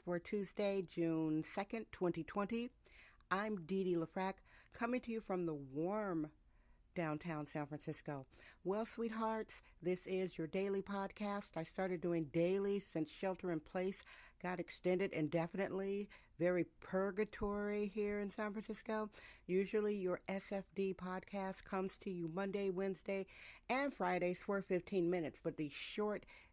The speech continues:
daily podcasts are ten minutes and under. Well, sweethearts, ooh, it's been so interesting with these protests and et cetera. That's why the title of this podcast is San Francisco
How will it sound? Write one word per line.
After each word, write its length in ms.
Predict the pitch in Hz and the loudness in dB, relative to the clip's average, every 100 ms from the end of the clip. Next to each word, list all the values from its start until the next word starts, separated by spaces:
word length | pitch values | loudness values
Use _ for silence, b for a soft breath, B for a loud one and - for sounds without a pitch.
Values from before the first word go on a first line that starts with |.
| - 143 | -10 0
daily 340 | 185 185 180 | 2 2 0
podcasts 800 | 180 175 165 - 180 175 175 - | -2 -4 -6 -6 -4 -4 -6 -6
are 100 | 143 - | -8 -6
ten 260 | 214 196 | -2 0
minutes 300 | 190 185 - - | 0 0 -2 -2
and 240 | 160 151 - | 0 0 2
under. 400 | 185 190 190 190 B B B B B B B - | 2 2 0 -4 B B B B B B B -2
Well, 360 | 180 240 254 | 2 4 4
sweethearts, 680 | 247 226 220 208 208 208 - 233 | 4 4 6 6 4 2 0 0
ooh, 260 | 285 311 | 2 4
it's 200 | 214 - | 2 2
been 260 | 151 220 185 | 2 2 2
so 420 | - 214 214 247 | -2 0 2 2
interesting 680 | 233 - 214 - 208 208 185 | 0 -2 -2 2 2 2 0
with 160 | 170 | 0
these 220 | - 139 - | -2 -4 -6
protests 680 | - 214 214 - 220 220 - | 0 2 2 0 -2 0 -2
and 80 | 151 | -4
et 120 | - | -4
cetera. 420 | - 202 196 190 B B B B 240 | -2 0 0 -4 B B B B -6
That's 320 | 247 240 - | -4 -6 -2
why 460 | 220 208 202 202 - - - | 0 2 0 0 -4 -6 -2
the 100 | 180 | -2
title 480 | 196 190 190 190 - | -2 -2 0 -2 -2
of 300 | 190 185 165 | -2 -2 -2
this 180 | 175 - | -4 -4
podcast 680 | - 170 165 175 170 170 147 | -4 -4 -4 -4 -4 -4 -8
is 80 | |
San 300 | - - 196 | -4 0 0
Francisco 640 | 202 190 - 185 - 185 | 0 -6 -4 -6 -2 -2